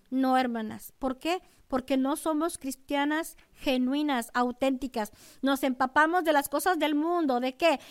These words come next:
De la música, de las series, de las diversiones. Y no se engañe, hermana. Si usted vive como el mundo, habla como el mundo y toma decisiones sin tener en cuenta a Dios,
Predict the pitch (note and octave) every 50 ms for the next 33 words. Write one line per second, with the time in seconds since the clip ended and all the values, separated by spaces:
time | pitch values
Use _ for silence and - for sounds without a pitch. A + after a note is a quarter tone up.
0 | - - - - A3+ A3+ C#4+ C#4+ C#4 C#4 C4+ C4+ C4+ C#4 D#4+ F4 E4+ - F#4 -
1 | - E4+ E4+ E4 D4+ D4+ C#4+ C#4 C4 - - - D4+ D#4 E4+ F4+ F4 D#4+ D#4+ D4
2 | C#4+ C#4 B3 C4+ B3+ A#3 B3 A#3+ - - - D#4 D4+ D#4 D#4+ E4 E4+ F4+ F4+ -
3 | - - _ _ _ _ _ _ _ _ - C4+ C4+ C#4 D4 D#4 - - F4 F4
4 | E4+ D#4+ E4 D#4+ D#4+ D4+ C#4+ C4+ B3+ A#3 A3+ A3 A3 A3 A3 - - D4+ C#4+ C#4
5 | - - - D#4+ D#4+ E4+ D4+ C#4 B3 A#3+ D#4 F4 F#4+ G4+ F#4+ G#4 G#4 G#4 F#4+ F4+
6 | E4+ D#4+ D4+ D4+ D4+ D#4 D#4 D#4 D4 A#3+ G3+ F#3+ - - _ _ _ _ _ -
7 | - C#4+ D#4+ E4+ E4 E4 E4 D#4+ D#4+ D4+ C#4+ C4+ C4+ C4 C4 C4 C4 C4+ C#4 C#4
8 | C4+ A#3+ A3 F#3+ - - _ _ _ _ _ - C4 - C#4+ C#4+ D4 D#4+ E4 E4
9 | D#4+ - - C4+ - - - D4 D4+ D4+ D4 D4+ - D#4 B3 A#3 - A#3+ A#3+ B3+
10 | C#4 C#4+ C4+ - C#4 C#4 C#4 C4+ C#4 C4+ C4+ D#4 D#4+ D#4 - -